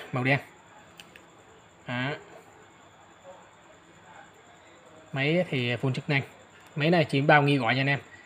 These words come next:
không có xài YouTube gì nữa nha. Đó, máy thì riêng đét luôn, chỉ xài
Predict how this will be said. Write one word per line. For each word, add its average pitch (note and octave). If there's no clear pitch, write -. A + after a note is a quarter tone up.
không C3+
có C#3+
xài C3+
YouTube C3+
gì C3
nữa B2
nha. D#3+
Đó, A#2+
máy D3
thì C3
riêng C#3
đét E3
luôn, E3+
chỉ D#3
xài C#3